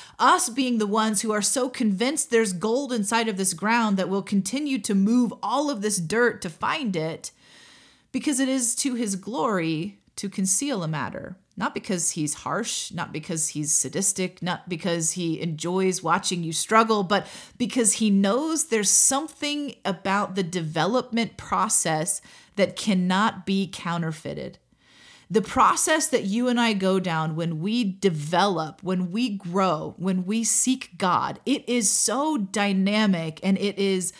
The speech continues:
uh, I, I think it's something God genuinely loves. So here's my challenge to you. Are you operating with the gift of perpetual revelation?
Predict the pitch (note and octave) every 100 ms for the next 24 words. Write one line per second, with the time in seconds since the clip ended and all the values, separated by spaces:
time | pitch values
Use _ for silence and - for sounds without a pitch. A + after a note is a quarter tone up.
0 | - - - _ F3 F3+ - - A3+ A#3
1 | A#3+ G#3 - G3 F#3+ F3+ E3 F3+ F3 F3
2 | D#3 - F3+ F3+ E3+ F3 E3 D#3+ C#3+ D#3+
3 | D#3 E3+ D#3+ - - _ _ _ _ _
4 | _ _ _ _ _ - - - - A3+
5 | A3 A3 D4 F4+ G4 F4+ - G#3+ G#3+ G3+
6 | - F3+ F3 - F#3 - _ _ _ _
7 | _ _ - A#3+ D#4 D#4 F4 F4 E4+ -
8 | G#3 C#4+ D#4 D#4 D#4 D#4 D4 A#3+ B3 A#3
9 | E3+ G3 G3+ - G3 G3 - G3+ F#3 F#3
10 | F3+ G3+ F#3 F3 E3+ E3+ F3 E3+ D#3 -
11 | D#3